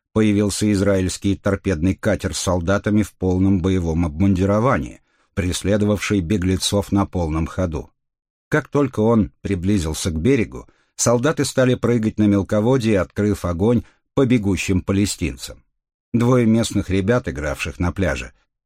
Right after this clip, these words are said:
подбежали к палестинцам и отвели их в безопасное место, расположенный неподалёку фруктовый сад. Несмотря на то, что израильские солдаты –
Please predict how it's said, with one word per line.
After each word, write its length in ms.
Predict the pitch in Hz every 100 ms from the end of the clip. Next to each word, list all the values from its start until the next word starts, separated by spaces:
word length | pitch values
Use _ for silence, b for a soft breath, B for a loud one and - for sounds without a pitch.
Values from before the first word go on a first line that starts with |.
| _
подбежали 600 | 127 95 117 107 117 98
к 100 | -
палестинцам 800 | 101 98 95 127 139 - - - _ _ _
и 80 | 90
отвели 460 | 123 131 143 165 160
их 80 |
в 60 | 117
безопасное 760 | 117 110 123 - 110 - 113 120
место, 520 | 131 110 - - - _ -
расположенный 840 | 101 104 - 95 117 113 123 123
неподалёку 640 | 123 - 95 92 87 90
фруктовый 640 | 90 110 104 - 80 73 90
сад. 400 | - 82 65 _ _ _ _ _
Несмотря 600 | 92 98 - 104 - 110
на 120 | 101 90
то, 160 | 107
что 260 | 107 - 92
израильские 640 | 82 92 90 78 - 85
солдаты – 640 | - 82 76 92 92 92